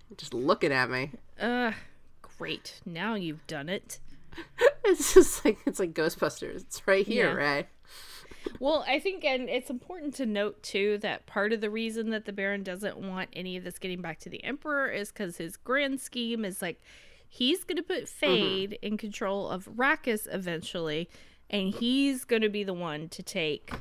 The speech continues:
Speaker 2: the throne, the Imperial throne.
Speaker 1: Mm-hmm.
Speaker 2: Which, okay. <laughs>
Speaker 1: Yeah, that's a little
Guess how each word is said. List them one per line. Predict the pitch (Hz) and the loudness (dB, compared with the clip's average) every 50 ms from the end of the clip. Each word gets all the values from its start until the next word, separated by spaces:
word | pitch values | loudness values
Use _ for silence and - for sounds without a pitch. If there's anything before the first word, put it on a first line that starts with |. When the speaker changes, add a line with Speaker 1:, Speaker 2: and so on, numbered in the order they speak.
| - - - - - - - | -4 -4 -4 -4 -6 -6 -8
Speaker 2:
the | - | -10
throne, | - - 202 202 190 147 - - - - 202 180 - - | -6 -4 -2 -2 -2 -2 -4 -8 -10 -10 -10 -10 -10 -8
the | - 202 185 | -8 -6 -6
Imperial | 180 185 196 220 190 180 180 151 123 135 | -6 -6 -6 -6 -6 -4 -6 -6 -8 -8
throne. | - - 240 233 208 139 127 117 117 - 190 - - - | -8 -6 -6 -6 -4 -6 -8 -10 -12 -10 -10 -8 -6 -4
Speaker 1:
Mm-hmm. | 190 165 156 151 151 - 156 - 151 143 - - - - - - - - - - - - - - | -4 -2 -2 -2 -4 -6 -6 -8 -8 -10 -10 -8 -8 -8 -8 -8 -8 -10 -10 -10 -12 -12 -12 -8
Speaker 2:
Which, | - 202 185 - - - - - - - - | -6 -4 -4 -4 -4 -6 -8 -8 -8 -6 -2
okay. | - 196 196 247 - - 240 185 165 170 170 170 190 302 285 - - | 2 2 2 2 2 0 0 0 2 2 2 2 2 2 2 4 4
<laughs> | 370 349 - - 294 - - - - - - - - - - - - - - - | 4 4 4 0 -4 -4 -6 -12 -18 -18 -16 -16 -16 -14 -16 -16 -16 -18 -14 -6
Speaker 1:
Yeah, | - 240 277 262 254 262 | 0 6 8 10 10 10
that's | 262 285 285 - - | 10 8 4 4 4
a | 415 | 6
little | 403 440 480 466 427 381 330 254 233 226 220 202 185 - 175 | 6 8 8 10 10 12 12 12 10 8 6 2 -2 -6 -8